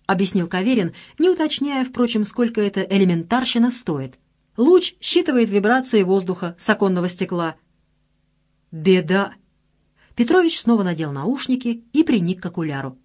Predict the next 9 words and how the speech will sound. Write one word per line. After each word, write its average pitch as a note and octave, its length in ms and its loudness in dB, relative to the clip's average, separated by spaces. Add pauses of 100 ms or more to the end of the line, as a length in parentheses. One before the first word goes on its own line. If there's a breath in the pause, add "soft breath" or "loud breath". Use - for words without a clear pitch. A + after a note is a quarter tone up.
(500)
«Ну, A#3 200 8
как B3+ 220 4
там G#3+ 140 2
пациенты? F#3+ 600 -2 (340)
Не A#3+ 160 6
перестреляли D4 600 2
случаем G3+ 420 0
друг F#3+ 180 0
друга?» D#3 340 -4